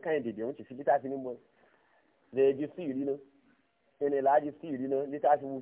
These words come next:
ade littafi ne yushi ne. Da ya je li nu su lo ramli ya ci ne, kutuba raja, kutubu da ili kausaji, umura da sauransu.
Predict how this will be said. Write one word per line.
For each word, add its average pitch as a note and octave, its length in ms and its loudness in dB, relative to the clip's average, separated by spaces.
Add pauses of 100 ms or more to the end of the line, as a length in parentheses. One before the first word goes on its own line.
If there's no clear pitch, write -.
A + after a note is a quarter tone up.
ade C3+ 200 2
littafi C#3+ 340 2
ne B2+ 60 -2
yushi B2 300 -8
ne. C3 120 -10 (600)
Da C#3 100 0
ya C#3+ 160 2
je D3+ 180 0
li D#3+ 140 0
nu E3+ 240 0
su D#3 80 -6
lo C3+ 140 2
ramli D#3 400 2
ya D#3 180 2 (100)
ci D3+ 120 -6
ne, D3 160 -2 (240)
kutuba C#3 420 4
raja, C#3+ 240 0
kutubu C#3+ 340 -10
da C#3 200 4
ili D3+ 200 -4
kausaji, C3+ 640 -4 (380)
umura C#3 420 2
da A#2 160 -8
sauransu. C3+ 540 -2